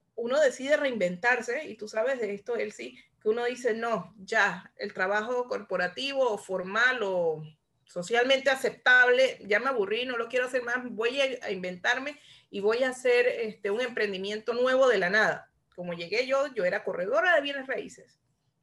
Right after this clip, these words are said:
O sea, que es un, un trabajo que mucha gente habla que es muy glamoroso y que hay que estar muy, bueno,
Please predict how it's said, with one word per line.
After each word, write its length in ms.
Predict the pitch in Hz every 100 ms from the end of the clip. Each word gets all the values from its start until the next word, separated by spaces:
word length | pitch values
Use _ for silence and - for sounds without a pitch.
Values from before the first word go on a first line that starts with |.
| _ _ _ _ _ _ _ _ _ _ _ _
O 40 | 202
sea, 60 | 214
que 60 |
es 40 | 208
un, 140 | 220 240 269 277
un 80 | 262
trabajo 280 | 254 247 277
que 60 | 262
mucha 220 | 202 233
gente 220 | 247 240
habla 200 | 240 247
que 80 | 214
es 60 | 233
muy 100 | 233
glamoroso 560 | 247 240 190 285 392
y 80 | 302
que 80 | 226
hay 100 | 220
que 60 |
estar 240 | 233 - 233
muy, 360 | 233 240 240 _ _ _ _ _ -
bueno, 220 | 185